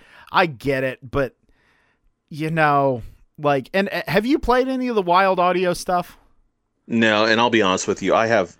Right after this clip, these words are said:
Speaker 2: zero desire to do so,
Speaker 1: <laughs>
Speaker 2: just because I, and I think you, I don't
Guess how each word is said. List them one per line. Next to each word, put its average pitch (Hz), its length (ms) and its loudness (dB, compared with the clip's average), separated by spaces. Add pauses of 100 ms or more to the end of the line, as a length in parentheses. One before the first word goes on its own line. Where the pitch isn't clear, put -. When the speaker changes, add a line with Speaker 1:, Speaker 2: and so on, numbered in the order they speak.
(100)
Speaker 2:
zero 85 600 -2
desire 82 440 -2
to 78 100 -10
do 80 200 -8
so, 80 380 -2 (140)
Speaker 1:
<laughs> 196 280 -2
Speaker 2:
just - 280 -2
because 92 560 -2 (320)
I, 101 140 2
and 110 180 0
I 104 80 0
think - 260 -4
you, 58 260 -4 (160)
I - 40 0
don't 127 80 2